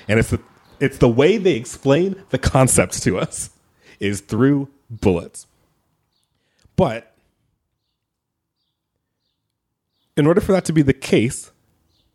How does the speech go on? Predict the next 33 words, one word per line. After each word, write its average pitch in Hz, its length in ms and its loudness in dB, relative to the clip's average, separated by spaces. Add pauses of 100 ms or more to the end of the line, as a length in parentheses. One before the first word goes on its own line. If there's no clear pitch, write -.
(680)
based 147 280 0
on 127 280 0 (480)
the 123 80 -2
fact 127 260 0
that 117 200 -2 (260)
when 120 120 2
he 139 100 0
sh-, - 240 -10
when 117 140 2
the 113 80 2
doctor 117 280 0
is 117 80 2
explaining 104 460 0
to 101 140 0
him 92 260 -4 (680)
how 95 560 0
it 87 200 -10
works, 107 400 0
like, 98 180 -2
well, 104 100 -2
he's 123 240 -4
like, 110 180 -6 (180)
"Well, 113 120 2
how 131 80 2
did 131 120 2
the 110 80 0
bullets 120 480 0
get 113 140 2
in 104 100 -2
the 90 80 -6
wall?" 113 340 -2
It's 85 100 -16
like, 90 120 -10